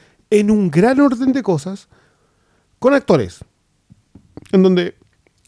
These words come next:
se crean gu-, duplas como la de Scorsese con De Niro, como la de Spielberg con, bueno, tiene más de alguien, digamos, pero con, con el mismo Tom Hanks,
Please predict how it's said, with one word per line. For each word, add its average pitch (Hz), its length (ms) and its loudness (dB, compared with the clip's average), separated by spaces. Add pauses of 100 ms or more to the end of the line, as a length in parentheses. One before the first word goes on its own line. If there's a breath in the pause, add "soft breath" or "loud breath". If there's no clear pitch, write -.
se - 180 -6
crean 156 300 2
gu-, 135 180 -2
duplas 170 360 0
como 110 160 -8
la 80 80 -6
de 90 60 -8
Scorsese 110 380 -8
con 135 140 4
De 202 140 2
Niro, 247 680 0 (420)
como 135 200 -6
la 120 160 -6
de 110 80 -8
Spielberg 143 500 -6
con, 101 360 -10
bueno, 107 260 -10 (180)
tiene 113 180 -4
más 123 160 -2
de 127 80 -4
alguien, 127 380 -4
digamos, 131 340 -8 (520 soft breath)
pero 139 440 2
con, 160 200 2
con 160 160 0
el 151 80 4
mismo 196 200 2
Tom 180 180 -2
Hanks, 277 560 -4